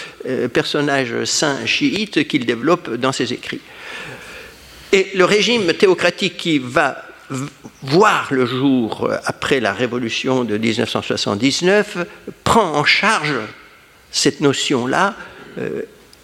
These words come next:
en épousant une notion, euh, cette fois-ci sunnite, à savoir,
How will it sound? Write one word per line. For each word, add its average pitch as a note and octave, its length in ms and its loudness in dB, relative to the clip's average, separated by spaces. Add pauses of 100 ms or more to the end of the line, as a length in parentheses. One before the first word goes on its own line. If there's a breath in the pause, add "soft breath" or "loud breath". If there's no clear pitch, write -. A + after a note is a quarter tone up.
(100)
en G#3+ 180 4 (280)
épousant G3 640 2
une G3 160 6
notion, F3 480 2 (180)
euh, B2 280 -6 (120)
cette - 220 2
fois-ci D#3 240 2
sunnite, A3 500 2 (1400)
à C#3 100 0
savoir, D3 640 0